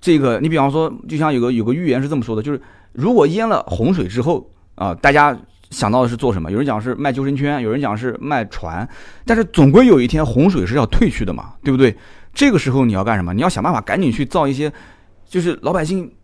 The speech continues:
刚需的一些东西，对不对？有人讲是卖自行车，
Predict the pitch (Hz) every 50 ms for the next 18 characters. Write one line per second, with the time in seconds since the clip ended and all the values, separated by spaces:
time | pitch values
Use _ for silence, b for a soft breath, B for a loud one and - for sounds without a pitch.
0 | _ _ _ _ _ - _ _ - - _ _ - - 220 220 220 226 220 -
1 | - 208 220 214 170 135 120 117 107 107 104 104 - - - - - 147 139 135
2 | 135 135 120 98 92 110 135 170 160 117 113 135 160 143 120 127 123 131 139 139
3 | 151 160 -